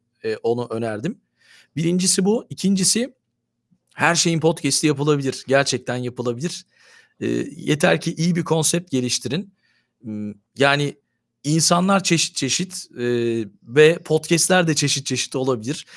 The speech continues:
İşte tarihten tutun da popüler kültüre, teknolojiden, e, hatta uzaylılar hakkında bile podcastler var. E, aklınıza gelebilecek her, e, kurgusal podcastler de var.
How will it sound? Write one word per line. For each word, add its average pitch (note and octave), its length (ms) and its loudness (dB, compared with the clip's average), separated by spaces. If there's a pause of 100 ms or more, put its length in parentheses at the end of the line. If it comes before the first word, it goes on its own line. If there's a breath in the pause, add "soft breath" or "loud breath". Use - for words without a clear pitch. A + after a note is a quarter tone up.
(120)
İşte - 160 -4
tarihten D#3 640 2 (140)
tutun E3 340 -4
da C3+ 100 2
popüler D3+ 500 2
kültüre, B2 480 -4
teknolojiden, C#3+ 840 -2 (480 soft breath)
e, A#2 160 0
hatta C#3 500 2
uzaylılar D#3+ 640 4
hakkında D#3 840 0
bile D3+ 340 0 (100)
podcastler D3 640 2
var. C3 300 0 (420 soft breath)
E, G#2 200 -6 (280)
aklınıza F3+ 520 0
gelebilecek D3+ 520 -2
her, F3 340 0
e, A2+ 100 -10
kurgusal D#3+ 580 0
podcastler C#3 640 2
de A2 100 -6
var. D#3+ 180 0